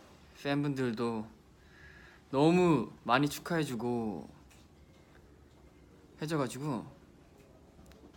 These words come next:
심쿵했어요, 심쿵, 진짜로. 장난치는 게 아니라.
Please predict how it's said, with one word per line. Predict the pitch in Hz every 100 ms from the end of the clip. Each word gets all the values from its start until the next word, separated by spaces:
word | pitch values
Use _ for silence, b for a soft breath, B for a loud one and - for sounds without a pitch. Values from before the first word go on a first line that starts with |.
| -
심쿵했어요, | - - 160 160 151 120 92
심쿵, | - 117 - -
진짜로. | - 107 101 - - - B B B B 87
장난치는 | 117 120 113 - 113
게 | 92
아니라. | 82 -